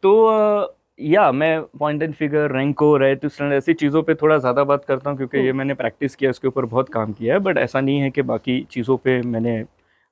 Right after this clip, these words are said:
Speaker 1: अ, नहीं किया है या कोई चीज़ बेहतर है। तो I think ऐसा नहीं होता कि कोई चीज़ ही किसी से बेहतर है।
Speaker 2: हम्म।
Speaker 1: अ, बे-, अ, तो ये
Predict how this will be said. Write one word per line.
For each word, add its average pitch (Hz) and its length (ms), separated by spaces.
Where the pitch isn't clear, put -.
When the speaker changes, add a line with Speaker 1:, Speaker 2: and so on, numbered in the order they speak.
Speaker 1:
अ, 117 100
नहीं 131 280
किया 113 220
है 151 80
या 170 380
कोई - 360
चीज़ 185 220
बेहतर 123 320
है। 107 60
तो 285 160
I 196 120
think 320 200
ऐसा 190 240
नहीं 277 160
होता 208 220
कि 233 520
कोई 214 160
चीज़ 214 280
ही 214 40
किसी 208 240
से 208 80
बेहतर 147 480
है। 101 60
Speaker 2:
हम्म। 190 160
Speaker 1:
अ, 151 680
बे-, 147 320
अ, 160 240
तो 247 100
ये 262 360